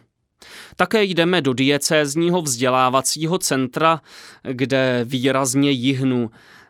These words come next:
Nesnad proto, že by mě ohromila problematika církevního školství, ale díky místní asistence Kety, která jako jedna z mála místních dívek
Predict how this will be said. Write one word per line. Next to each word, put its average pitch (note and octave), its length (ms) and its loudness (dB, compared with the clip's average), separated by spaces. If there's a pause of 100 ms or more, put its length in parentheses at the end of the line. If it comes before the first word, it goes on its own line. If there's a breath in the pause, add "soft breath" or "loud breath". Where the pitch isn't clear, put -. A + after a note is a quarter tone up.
Nesnad E3 520 -2
proto, C3 380 -2
že C3 140 -2
by B2+ 120 0
mě C3+ 260 2
ohromila C3 680 -2
problematika C3+ 800 -2
církevního C#3 720 -4
školství, D#3 840 -4 (340 loud breath)
ale G3+ 460 0 (320)
díky D#3+ 320 -4
místní C#3+ 440 -2
asistence C3+ 720 -4
Kety, D#3+ 420 -2 (480 loud breath)
která B2+ 480 0
jako B2 300 -2
jedna B2+ 340 -2
z B2 100 -4
mála A#2 400 0
místních C3+ 640 -2
dívek B2 540 -4